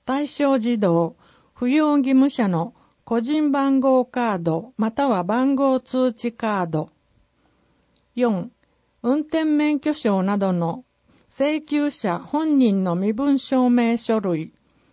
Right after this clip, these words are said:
顔写真がない場合は二点必要。五、印鑑、スタンプ印不可。六、振込先の預金通帳、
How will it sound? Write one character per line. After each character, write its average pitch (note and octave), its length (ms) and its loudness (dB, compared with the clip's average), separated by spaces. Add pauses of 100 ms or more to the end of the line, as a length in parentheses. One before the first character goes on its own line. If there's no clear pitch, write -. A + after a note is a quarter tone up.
(280)
顔 C4 240 -2
写 C4 220 -6
真 G3 280 -2
が F3 140 -2
な A3+ 200 0
い G3 100 -2
場 F3+ 240 -4
合 F3 80 -4 (100)
は F3 220 -8 (320)
二 A3 120 0
点 A3+ 440 -2
必 - 320 -8
要。 F3+ 420 -2 (960)
五、 B3 320 2 (280)
印 C4 320 4
鑑、 A3 440 -2 (720)
ス - 160 -18
タ D4 180 -2
ン C#4 140 0
プ C4 240 0
印 F#3 360 2
不 G3+ 160 -2
可。 E3+ 280 -8 (1040)
六、 G#3+ 440 0 (560)
振 B3 140 0
込 D4 460 2
先 C4 340 0
の B3 140 8
預 G#3 220 2
金 C4+ 300 2
通 A3+ 360 0
帳、 F3 500 0